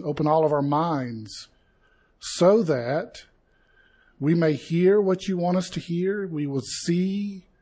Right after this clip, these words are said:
what it is you want us to see, whether it's about ourselves or about you,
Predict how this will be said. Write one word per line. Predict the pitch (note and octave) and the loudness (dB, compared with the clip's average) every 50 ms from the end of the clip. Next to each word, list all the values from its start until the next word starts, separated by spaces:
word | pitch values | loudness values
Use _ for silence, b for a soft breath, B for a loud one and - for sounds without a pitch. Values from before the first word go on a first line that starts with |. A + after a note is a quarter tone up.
| _ _ _ _ _ _ _ | _ _ _ _ _ _ _
what | C#3+ D#3 E3+ | 0 2 2
it | F3+ F3 | 4 4
is | F3+ F#3 F#3+ E3+ D#3 | 4 4 4 2 0
you | F3 E3+ | -2 -2
want | D#3+ E3 E3 E3+ | 0 0 0 0
us | E3+ - - | -2 -4 -4
to | - D3+ | -6 -6
see, | - - - - D#3+ E3+ F#3 G3 G3+ | -6 -4 -2 0 0 0 0 -2 0
whether | F3+ D#3+ D3 C#3 D3 | 0 0 0 0 -2
it's | C#3+ - D3+ | -2 -2 -2
about | C3+ C#3+ C#3+ C#3+ C#3 | -2 0 0 0 0
ourselves | B2 B2 - - - - D#3+ E3 F3 F#3 F#3 F#3 F#3 F3+ D#3+ - | -2 -4 -6 -8 -2 0 2 4 4 4 2 2 0 -2 -4 -4
or | D3 C3 | -4 -2
about | B2+ C3 B2+ A#2+ A#2 - - D#3+ | -2 -2 -4 -4 -6 -8 -4 -2
you, | D#3 E3 F3+ F#3+ G3 F#3+ F#3+ | 0 0 0 -2 -4 -6 -10